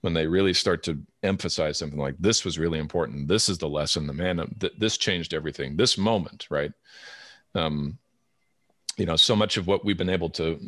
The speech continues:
to work on with you has, has come out of those, you know, tr-, uh, tumultuous events in Las Vegas and the, uh, the, you know, the crisis that you went through,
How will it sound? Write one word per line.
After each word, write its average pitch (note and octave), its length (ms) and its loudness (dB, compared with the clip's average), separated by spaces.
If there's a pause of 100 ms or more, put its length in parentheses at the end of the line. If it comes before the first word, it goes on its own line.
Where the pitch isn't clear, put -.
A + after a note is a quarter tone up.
to - 80 -2
work F#2+ 260 0
on F2 180 0
with D#2+ 180 -4
you G2+ 240 4
has, E2+ 360 0
has E2+ 200 0
come F2 200 -2
out F2 160 0
of E2 120 -2
those, D#2+ 500 0
you - 80 -2
know, D#2+ 220 -2 (300)
tr-, - 260 -6
uh, D#2+ 260 -2 (120)
tumultuous E2+ 640 0
events E2+ 420 0
in D#2 100 -4
Las D2+ 220 -2
Vegas G2+ 540 2 (540)
and D2+ 320 0
the, C#2+ 260 0
uh, C#2+ 260 0
the, D2 180 -4
you G2+ 60 -2
know, D#2+ 100 0
the C#2+ 100 -2
crisis - 520 0
that - 180 -4
you F#2+ 140 2
went D2+ 240 -4
through, - 420 -4